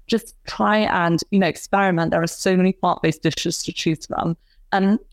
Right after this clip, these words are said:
I do think it is helpful to take your time to transition. As much as I would love everyone to make a change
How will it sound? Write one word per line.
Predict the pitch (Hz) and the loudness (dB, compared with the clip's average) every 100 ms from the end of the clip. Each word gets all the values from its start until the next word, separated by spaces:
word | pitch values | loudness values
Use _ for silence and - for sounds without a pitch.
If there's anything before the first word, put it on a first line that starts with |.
| _ - | _ -2
I | 196 | 0
do | 254 254 | 2 2
think | 262 240 - | 2 0 2
it | 226 | -2
is | 196 - | -2 -4
helpful | 196 185 - 170 160 | -2 -2 -2 -2 -2
to | - - | -2 -10
take | - 175 - - | -4 -4 -4 -2
your | 175 | -2
time | - - 143 160 | -2 -2 -2 -2
to | - | -6
transition. | - 156 147 - - - - - - - | -6 -4 -2 -2 -2 -2 -4 -14 -20 -6
As | 202 185 | -2 0
much | 220 - | 0 2
as | 254 | 2
I | 226 | 2
would | 202 | 2
love | 196 214 | 2 2
everyone | 190 175 180 160 165 | 2 2 2 2 0
to | - | 0
make | 180 - | -2 -2
a | 175 | -4
change | - 170 165 | -2 2 2